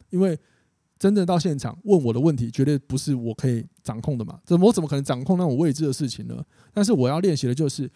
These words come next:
我怎么样透过这样子的方法，把我刚刚听到的、学到的东西整理起来，然后用我的方法简单的表达出去，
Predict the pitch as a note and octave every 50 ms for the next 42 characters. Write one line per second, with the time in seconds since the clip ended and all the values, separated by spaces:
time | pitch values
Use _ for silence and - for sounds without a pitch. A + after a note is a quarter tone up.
0 | _ _ _ _ _ - D3 F#3 A3+ - - - E3+ C#3+ C3 B2 B2 B2 B2 C3+
1 | D3 C#3 C#3+ C#3 C3+ - - - F#3 E3+ C#3+ C#3 D#3+ D#3 C#3 B2+ - E3+ C#3+ B2+
2 | B2 A#2+ A#2+ A2+ - C3 B2+ C#3+ C#3 - B2+ - _ - C#3 E3 G3 D#3+ B2 B2+
3 | - C#3 D3 D3 D3 D#3 E3+ - _ _ _ - - G3 G3+ G#3+ A3+ A#3+ F3 C3+
4 | C3 - - - _ _ _ _ _ _ _ _ - - - - C#3+ C#3 D#3 F#3+
5 | F#3 D3 C3 C3 C3+ C#3 C#3 - C3 B2+ C3+ C#3+ - - B2+ B2 C3+ C#3+ C#3 -
6 | - A2+ A2+ - - - B2+ C3 D3+ D#3+ F3+ G3 F3+ D3 C3 C3+ C3 A#2+ A2+ B2+
7 | B2+ - E3+ F3+ D3+ A#2+ - _ _ _ - - C#3 A#2+ B2 - D#3+ F#3+ F#3 C#3
8 | - _ _ - D3+ A#2+ G#2 A2+ A2+ A2 A#2+ - C3+ A#2+ - - A2+ -